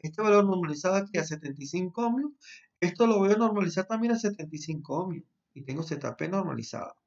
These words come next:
a setenta y cinco ohmios. Punto lo ubico. Punto cuatro. Ahí está.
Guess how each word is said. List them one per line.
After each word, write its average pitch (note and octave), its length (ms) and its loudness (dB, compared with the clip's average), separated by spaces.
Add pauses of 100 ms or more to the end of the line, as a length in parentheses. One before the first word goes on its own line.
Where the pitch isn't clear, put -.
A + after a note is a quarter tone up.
(100)
a C3 60 -18
setenta - 400 -14
y - 120 -20
cinco - 260 -20
ohmios. - 260 -20 (960)
Punto C#3 260 -16
lo D3+ 100 -6
ubico. F3 260 -4 (1500)
Punto - 300 -20
cuatro. D#3+ 320 -2 (840)
Ahí - 160 -14
está. A#2 140 -18